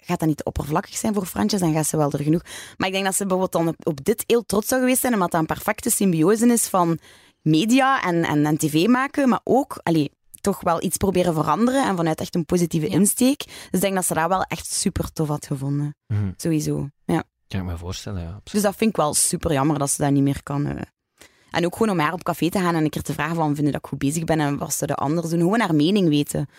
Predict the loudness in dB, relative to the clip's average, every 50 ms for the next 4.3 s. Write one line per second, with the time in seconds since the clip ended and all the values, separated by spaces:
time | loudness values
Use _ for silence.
0 | -20 -20 _ _ 0 2 2 2 0 0 0 0 0 2 2 2 2 2 2 0
1 | 0 0 0 -2 -2 0 0 2 0 0 -2 -2 -4 -4 -4 -4 -4 0 2 2
2 | 2 2 2 0 -2 -4 _ _ _ _ _ _ _ _ _ -4 -4 -2 -2 -2
3 | -2 -2 0 -2 -2 -2 -2 0 0 0 0 0 0 0 0 0 0 0 0 0
4 | -2 -4 -6 -12 -16